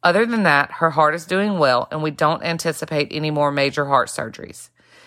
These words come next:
She is still followed by the pulmonary hypertension team at Texas Children's Hospital. Currently, we are only taking Lasix,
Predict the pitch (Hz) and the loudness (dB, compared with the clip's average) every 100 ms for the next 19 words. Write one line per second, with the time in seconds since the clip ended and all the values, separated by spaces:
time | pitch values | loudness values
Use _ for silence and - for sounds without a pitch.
0 | _ - 202 185 - 196 208 208 180 170 | _ -6 0 0 2 2 2 2 2 0
1 | 165 160 151 - 170 165 180 185 156 160 | 0 2 2 0 -2 0 -2 -2 0 -2
2 | 175 175 160 190 185 151 139 131 - 143 | -4 -8 -6 -6 -4 -4 -4 -4 -2 -2
3 | - - 156 135 135 - - - - - | -4 -6 -2 -2 -4 -6 -8 -8 -10 -12
4 | _ _ _ _ _ - 190 208 196 180 | _ _ _ _ _ 0 2 2 0 2
5 | 170 160 156 165 175 180 180 196 175 139 | 2 2 0 -2 -2 -2 -2 -2 2 0
6 | 135 - - - | 0 -6 -8 -12